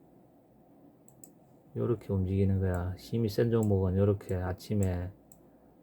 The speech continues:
시간 톱도 안 주고 요런 식으로 올라간다고요.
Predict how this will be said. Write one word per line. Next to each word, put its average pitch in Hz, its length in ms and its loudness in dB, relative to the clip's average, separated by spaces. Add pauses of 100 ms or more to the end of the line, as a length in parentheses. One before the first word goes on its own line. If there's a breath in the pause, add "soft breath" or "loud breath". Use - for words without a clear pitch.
(880)
시간 131 540 2
톱도 131 380 -4
안 101 160 2
주고 104 240 4
요런 107 220 4
식으로 104 240 2
올라간다고요. 92 720 0